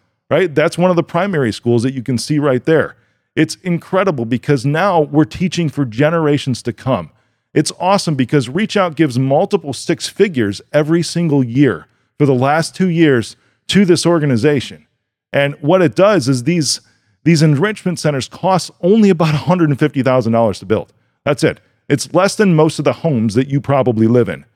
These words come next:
Way less than most of the homes. And we're building these enrichment centers and it funds them for an entire year. You know, I'm getting to the point to where it's like, we wanna spo-, we would love to sponsor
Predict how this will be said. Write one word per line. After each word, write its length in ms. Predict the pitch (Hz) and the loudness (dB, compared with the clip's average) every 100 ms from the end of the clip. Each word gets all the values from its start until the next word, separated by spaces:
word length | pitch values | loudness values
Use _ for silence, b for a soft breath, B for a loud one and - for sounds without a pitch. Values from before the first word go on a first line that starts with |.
| _ _ _ - | _ _ _ 0
Way 180 | 151 | 4
less 240 | 170 131 - | 4 2 0
than 100 | 120 | 0
most 220 | 127 - | 0 0
of 60 | 123 | -2
the 80 | |
homes. 260 | 120 147 120 | 0 -2 0
And 80 | 123 | 0
we're 80 | 117 | 0
building 340 | 107 170 170 | 2 2 2
these 160 | 151 131 | 2 0
enrichment 420 | 123 151 143 120 | -2 -2 -4 -6
centers 240 | 131 123 | -4 -2
and 80 | 127 | -4
it 120 | 127 _ | -6 _
funds 300 | - 269 247 | -2 0 0
them 180 | 127 123 | 0 -2
for 160 | - 156 | -2 -2
an 80 | |
entire 500 | 170 156 - 208 233 | -2 -6 -8 -4 -2
year. 460 | 160 147 339 - - _ _ _ _ _ _ - | -2 2 2 2 -4 _ _ _ _ _ _ -2
You 80 | 151 | 2
know, 160 | 202 | 2
I'm 220 | - 233 240 | 0 -2 0
getting 200 | 226 180 | 0 2
to 100 | 170 | 2
the 80 | 139 | 0
point 300 | - 190 - | -2 -2 -2
to 60 | |
where 120 | 165 | -2
it's 100 | 170 | 0
like, 140 | 175 147 | 0 0
we 100 | 202 | 0
wanna 220 | 220 175 | 0 -2
spo-, 340 | - - 180 | -2 -2 0
we 100 | 190 | 0
would 140 | 220 143 | 0 2
love 220 | 170 160 | 2 0
to 80 | 156 | -2
sponsor 640 | - 160 160 - 170 170 | 0 0 0 0 0 0